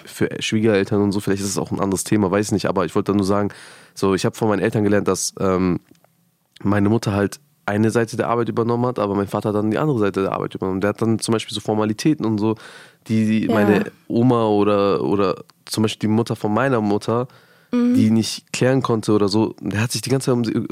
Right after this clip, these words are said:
Speaker 1: darum gekümmert, auch in seiner Freizeit und von sich aus, weißt
Speaker 2: Ja,
Speaker 1: du?
Speaker 2: ja. Ich find auch, ähm, teilweise, es gibt ja so eine klassische Rollenverteilung und,
Speaker 1: Ja.
Speaker 2: ähm, da kann man auf jeden Fall, das kann man auf jeden Fall kritisieren, diese Rollenbilder.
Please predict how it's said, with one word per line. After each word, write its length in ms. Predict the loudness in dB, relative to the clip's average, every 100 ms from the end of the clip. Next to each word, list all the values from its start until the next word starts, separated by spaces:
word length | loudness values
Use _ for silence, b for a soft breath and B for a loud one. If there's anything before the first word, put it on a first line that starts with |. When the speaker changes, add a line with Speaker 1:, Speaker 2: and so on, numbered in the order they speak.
| -2
Speaker 1:
darum 220 | 0 0
gekümmert, 380 | 0 0 0 0
auch 160 | 0
in 60 | 0
seiner 200 | 2 0
Freizeit 460 | 0 -2 0 -2 0
und 180 | -2
von 240 | -2 -4 -2
sich 180 | -4 -4
aus, 200 | -8 -4
weißt 140 | 0
Speaker 2:
Ja, 60 | 2
Speaker 1:
du? 40 | 4
Speaker 2:
ja. 260 | 2 0 -4 B B
Ich 140 | -4 -2
find 360 | 0 0 0
auch, 300 | 0 -2 -2 -2
ähm, 280 | 0 2 0
teilweise, 500 | 0 0 2 2 0
es 140 | 0
gibt 180 | -2 0
ja 120 | 0
so 100 | 2
eine 240 | 2 0 -2
klassische 480 | -2 -2 -2 -4 -2
Rollenverteilung 1000 | 0 0 0 -2 -4 -2 -2 0 2 0
und, 380 | 0 -2 -2 -4
Speaker 1:
Ja. 120 | -2
Speaker 2:
ähm, 220 | 0 -2 -2
da 100 | -4
kann 160 | -2 -2
man 140 | 0
auf 200 | -2 -6
jeden 200 | -6 -6
Fall, 360 | -2 -2 0 -2 _ _ _ _ _ _ _
das 140 | -4
kann 120 | 0 2
man 80 |
auf 160 | 2 2
jeden 140 | 0
Fall 220 | 2 0 -2
kritisieren, 840 | -2 -2 0 -2 2 2 4 2
diese 260 | 2 0 0
Rollenbilder. 720 | 0 2 2 4 2 2